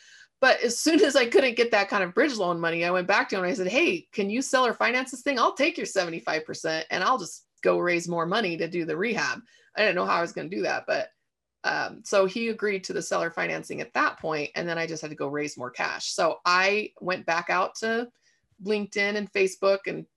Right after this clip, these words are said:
the same thing I did before, you know, opportunity in Little Rock for multifamily. And some of the same people that contacted me the first time, um, their deal fell through because of coronavirus. And so they were looking to place that capital.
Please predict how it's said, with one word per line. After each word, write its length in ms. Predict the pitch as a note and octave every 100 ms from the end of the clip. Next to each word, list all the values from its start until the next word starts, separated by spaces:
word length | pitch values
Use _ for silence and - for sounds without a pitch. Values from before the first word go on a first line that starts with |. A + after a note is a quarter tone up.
| _
the 100 | F#3+
same 320 | F3+ F#3+ F#3+
thing 220 | G3 G#3 G3+
I 80 | G3+
did 160 | G#3
before, 540 | G#3+ G#3+ F#3+ F#3 F#3 F#3+
you 100 | F3+
know, 100 | E3
opportunity 840 | - E3 F3+ - G3+ G3 F#3+ F#3+
in 240 | F#3+ F#3 F#3
Little 200 | F#3+ F#3
Rock 320 | F#3 F#3 F#3
for 100 | E3+
multifamily. 560 | E3+ F#3 F3+ F3+ F3 -
And 120 | B3+
some 160 | C#4 G4+
of 80 | A#4+
the 80 | B3
same 460 | - A#3 B3 B3
people 340 | - A#3 A#3 G3
that 160 | F#3+
contacted 600 | - F#3 F#3 - G3+ - G3+
me 100 | G3+
the 140 | E3+
first 420 | D#3+ - F3+ F#3+ -
time, 400 | A3 A3 A#3 - - - - _ _
um, 320 | G3 F3 - -
their 200 | F#3+ A#3+
deal 320 | B2 F3 E3+ -
fell 200 | F#3 C#3+
through 480 | D3 - C#3 B2+ E3+ -
because 260 | - D#3+ F3
of 120 | D#3+
coronavirus. 880 | - D#3+ D3 D3+ C#3 A2 A3 - - _ _ _ _ _
And 420 | G3+ F3+ D#3+ D#3+
so 160 | - E3+
they 160 | E3+
were 140 | E3+ E3+
looking 260 | F3 E3
to 60 | D#3+
place 300 | D#3 - D3+
that 200 | - -
capital. 640 | - - - - C3 A3+